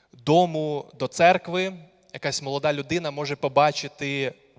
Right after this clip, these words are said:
більше спокуси, чим людина за все своє життя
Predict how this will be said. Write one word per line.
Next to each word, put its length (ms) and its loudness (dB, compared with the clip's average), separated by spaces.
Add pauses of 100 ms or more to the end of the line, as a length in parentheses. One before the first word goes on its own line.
(180)
більше 360 -4
спокуси, 640 -8
чим 400 -8 (800)
людина 460 -2
за 100 -6
все 220 -6
своє 240 -6
життя 580 0